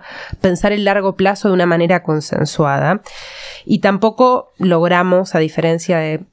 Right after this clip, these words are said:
la mayoría de los países de la región, crecer de manera sostenida en este tiempo. Eduardo,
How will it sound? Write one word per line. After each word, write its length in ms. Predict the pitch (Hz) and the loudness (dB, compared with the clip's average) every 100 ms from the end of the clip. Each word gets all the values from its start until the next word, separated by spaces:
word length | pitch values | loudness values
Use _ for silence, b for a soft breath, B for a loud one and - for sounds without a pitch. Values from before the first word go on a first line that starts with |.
| - | -4
la 180 | 175 156 | 0 2
mayoría 480 | 156 - 160 196 | 0 0 2 2
de 60 | 180 | 2
los 120 | 160 | 0
países 340 | - 160 160 165 | -2 -2 0 0
de 80 | |
la 120 | 175 180 | 0 0
región, 520 | 190 - 240 247 247 | -2 0 2 2 0
crecer 220 | - 165 | 0 0
de 300 | - 185 185 | 2 2 2
manera 320 | 165 165 165 | 2 2 0
sostenida 720 | - 151 - 185 185 175 147 143 | -2 -6 -2 0 0 -2 0 0
en 140 | - 165 | 2 0
este 180 | - 165 | -2 -2
tiempo. 480 | 160 165 165 165 - - - B B B B B B B B B B B | 0 0 -2 -6 -20 -20 -20 B B B B B B B B B B B
Eduardo, 440 | 220 214 165 156 | 2 4 2 0